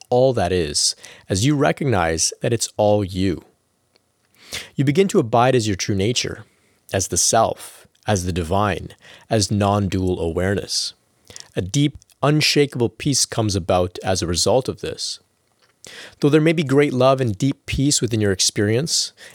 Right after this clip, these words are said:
after the relative completion of the Kundalini process, that doesn't mean that you will never experience a difficult emotion or challenge ever again. You certainly will at times.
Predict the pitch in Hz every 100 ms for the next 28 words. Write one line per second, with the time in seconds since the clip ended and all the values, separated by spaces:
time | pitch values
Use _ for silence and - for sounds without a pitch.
0 | - 135 - 170 135 139 151 147 - 117
1 | - 131 - 117 101 - 113 101 98 -
2 | 151 175 - 104 98 - - - - -
3 | 156 233 - 165 180 139 113 120 147 147
4 | 117 107 110 110 104 110 123 139 127 -
5 | - 113 113 - 151 101 - 117 113 98
6 | 87 92 - 98 92 - 90 82 87 -
7 | 87 82 85 90 147 - - _ _ _
8 | _ - 110 - 147 143 147 127 156 139
9 | 82 - 78 - -